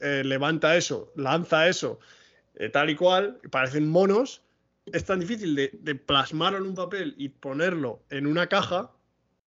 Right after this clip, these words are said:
que, mm, estamos desviando la educación de un profesional a aquello que se puede encajonar y se puede, eh, educar en,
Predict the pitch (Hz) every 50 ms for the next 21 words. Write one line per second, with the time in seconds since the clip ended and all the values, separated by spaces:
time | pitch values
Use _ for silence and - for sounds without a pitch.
0 | _ _ - - 170 151 151 147 - - _ _ _ _ _ _ _ _ _ _
1 | _ - 175 156 156 151 147 143 143 135 104 139 - - 151 151 156 151 165 156
2 | 170 170 180 190 180 156 135 120 - 123 135 139 135 135 - 135 - - 151 147
3 | 147 156 156 151 160 147 - 151 - 151 147 156 175 190 208 - - - - _
4 | _ - - 143 139 - 160 156 175 185 - 160 - - 127 - - 151 160 160
5 | 165 143 - 135 107 120 131 117 117 107 104 - _ - - 147 - 139 127 -
6 | 147 143 151 175 180 - - _ _ 120 147 139 135 131 135 131 - - 160 156
7 | 147 139 - 151 139 123 - - 147 147 143 123 107